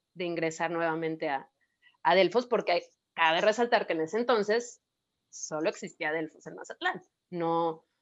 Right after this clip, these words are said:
no estaba tan abierto. Yo admiro mucho las, las, eh, las nuevas generaciones porque,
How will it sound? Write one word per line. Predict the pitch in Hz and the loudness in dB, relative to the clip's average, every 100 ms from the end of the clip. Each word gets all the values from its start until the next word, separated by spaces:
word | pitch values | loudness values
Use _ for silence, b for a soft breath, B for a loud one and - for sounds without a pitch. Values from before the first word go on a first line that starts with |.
| - | -6
no | 190 | 0
estaba | 190 196 196 185 196 | 0 4 6 8 8
tan | 196 180 | 6 2
abierto. | 170 180 214 214 190 | 6 6 6 4 0
Yo | 165 180 190 | 2 4 6
admiro | 196 196 202 214 | 6 6 6 6
mucho | 208 202 226 | 2 0 2
las, | 214 180 160 - | 4 2 -2 -8
las, | - 175 156 - - - _ _ | -6 -4 -4 -6 -16 -20 _ _
eh, | 170 160 160 | -10 -8 -2
las | 175 180 | 0 4
nuevas | 185 214 | 4 4
generaciones | 240 220 175 165 - 185 185 226 - | 2 4 4 2 -2 -2 -2 -2 -6
porque, | 196 165 160 165 160 165 160 151 | -6 -6 -6 -2 -2 -2 -4 -10